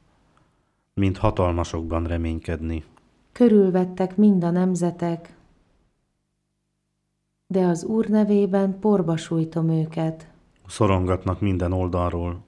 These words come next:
Speaker 1: de az Úr nevében porba sújtom őket.
Speaker 2: Körülvettek, mint a mérajok, tüzük felém csapott, mint a rőzseláng, de az Úr nevében porba sújtom őket.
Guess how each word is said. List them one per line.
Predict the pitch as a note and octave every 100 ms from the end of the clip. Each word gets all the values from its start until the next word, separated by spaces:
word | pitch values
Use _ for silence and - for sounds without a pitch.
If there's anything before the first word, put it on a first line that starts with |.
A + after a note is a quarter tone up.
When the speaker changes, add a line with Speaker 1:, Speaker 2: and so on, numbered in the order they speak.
| _ _ _ _ _ _ _ _ _ _ _ _ _ _ _ -
Speaker 1:
de | F#2+ F#2
az | F#2
Úr | G#2 G#2
nevében | F#2+ F#2 F2 E2+ E2+ E2+
porba | F2+ E2+ D#2+
sújtom | D#2+ E2+ E2 D#2+ E2+
őket. | E2 D#2+ E2+ - - _ _ _ _ _ _
Speaker 2:
Körülvettek, | - A3 A3 G#3+ G#3 G#3 G#3 G#3+ G#3+
mint | F#3+ F3+ F3
a |
mérajok, | F3 F#3 F#3+ F3+ F3 F3 F3 F3 - _
tüzük | - A3 G3+ F#3+
felém | - G#3 F#3+ F3 F3+
csapott, | E3+ E3 F3 E3+ -
mint | F3 E3 D#3+
a |
rőzseláng, | E3 F#3 F3+ E3+ E3 D#3+ D#3+ D#3+ - _ _ _ _ _ _ _ _ _ _ _ _ _ -
de | F#3 F3+
az | E3 E3
Úr | A#3 A3+ A3+
nevében | G3 F#3 F#3 F#3 F#3 F#3+ F#3+ F#3+
porba | A3 G3 D#3+ D#3+
sújtom | - E3 D#3+ E3 D#3+
őket. | D#3+ D#3+ D#3+ D#3+ D#3+